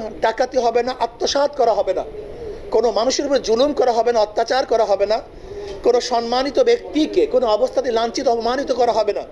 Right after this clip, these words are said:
এবং কোনো দুঃখী, গরিব এবং ক্ষুধার্ত মানুষ আমার জানা মতে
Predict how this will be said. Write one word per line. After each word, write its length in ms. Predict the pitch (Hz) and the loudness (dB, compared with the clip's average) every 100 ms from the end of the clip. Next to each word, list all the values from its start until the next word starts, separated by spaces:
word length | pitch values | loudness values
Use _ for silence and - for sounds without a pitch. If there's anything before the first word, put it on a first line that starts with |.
| - - - - - | -16 -20 -18 -18 -4
এবং 240 | 220 247 240 | 0 2 0
কোনো 240 | - 254 220 | 0 2 0
দুঃখী, 600 | - 277 - 294 294 285 - - | -2 -8 -4 -2 -2 -4 -10 -2
গরিব 380 | 220 240 269 294 - - - - - | 2 2 0 -8 -12 -20 -20 -20 -8
এবং 180 | 190 226 | -2 -2
ক্ষুধার্ত 460 | - 262 302 330 - | -2 0 0 -2 -4
মানুষ 480 | 277 233 214 151 - - - - - | -2 0 -2 -4 -12 -20 -20 -20 -8
আমার 440 | 208 240 269 254 - | -4 -2 0 -2 0
জানা 360 | 214 226 285 | -2 0 -2
মতে 480 | 311 220 202 220 143 | 0 0 0 0 -2